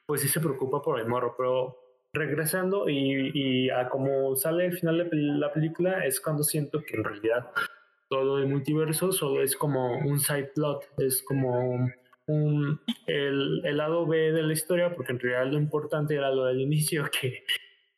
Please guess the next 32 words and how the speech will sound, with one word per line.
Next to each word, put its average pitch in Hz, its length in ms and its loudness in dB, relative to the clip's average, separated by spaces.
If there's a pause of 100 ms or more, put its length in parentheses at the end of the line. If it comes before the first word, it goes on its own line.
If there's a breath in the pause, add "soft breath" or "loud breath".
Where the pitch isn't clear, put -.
que 123 120 -2
la, 120 200 0
las 117 180 0
consecuencias 135 800 -2
de, 113 400 0
de 120 140 2
llevar 117 320 2
dos 123 180 -2
vidas 127 320 0
al 117 100 0
mismo 123 320 0
tiempo. 151 440 -2 (520)
Y 160 120 0
entonces 156 800 0
era, 131 320 0
era 131 200 0
como, 113 380 0
como, 131 480 2 (500 loud breath)
era 143 300 -2
como 123 580 0
to-, 147 200 -2
todo 160 160 2
lo 160 120 2
del 131 80 2
multiverso 135 580 0
era 139 140 0
relleno 120 480 0
dentro 117 320 0
de 123 80 2
una 127 140 0
película, 127 480 -2
¿saben? 170 340 0